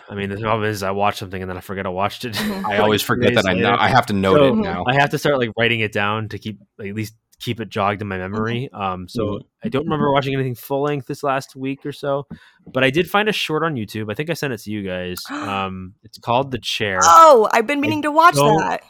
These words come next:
Speaker 2: I don't know when it released. I don't know how old it is.
Speaker 3: Mm-hmm.
Speaker 2: I think it's relatively recent, but it's won a couple of, like, shorts awards. Um, it's incredible.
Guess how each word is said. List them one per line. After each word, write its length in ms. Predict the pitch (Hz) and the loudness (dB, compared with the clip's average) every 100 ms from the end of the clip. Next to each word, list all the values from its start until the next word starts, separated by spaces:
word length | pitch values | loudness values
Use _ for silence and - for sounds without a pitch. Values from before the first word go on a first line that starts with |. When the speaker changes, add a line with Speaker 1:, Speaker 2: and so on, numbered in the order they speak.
| - - _ 113 | -20 -20 _ -10
Speaker 2:
I 140 | 107 _ 143 | -10 _ 0
don't 240 | 139 156 | 0 0
know 140 | 151 151 | 0 0
when 400 | 123 107 104 107 | -2 -4 -4 -2
it 140 | 127 _ _ | -4 _ _
released. 560 | 123 110 98 120 - 98 | -8 -6 -4 -6 -6 -8
I 20 | |
don't 120 | 104 | -8
know 80 | 104 | -6
how 100 | 120 | -8
old 260 | 95 104 | -6 -4
it 60 | 120 | -2
is. 140 | 147 233 | -2 -2
Speaker 3:
Mm-hmm. 80 | - | -6
Speaker 2:
I 40 | |
think 280 | - 175 185 | -8 -8 -4
it's 140 | 135 | -6
relatively 640 | 104 85 110 - 139 113 98 | -6 -6 -6 -4 -6 -6 -10
recent, 520 | 87 107 - 147 101 | -8 -10 -6 -8 -6
but 100 | 113 | -6
it's 140 | 110 | -6
won 160 | 117 139 | -4 -4
a 40 | |
couple 380 | 147 139 143 117 | -4 -6 -2 -2
of, 140 | 101 90 _ - | -4 -8 _ -8
like, 180 | 95 - | -8 -10
shorts 460 | - 101 107 113 | -12 -8 -8 -8
awards. 500 | 127 123 123 135 127 _ _ _ _ _ | -10 -4 -4 -4 -6 _ _ _ _ _
Um, 500 | 110 107 98 95 87 _ _ _ - | -2 0 -2 -4 -12 _ _ _ -6
it's 140 | 139 196 | -2 -2
incredible. 640 | 135 131 131 98 92 87 | 0 0 0 -2 -8 -12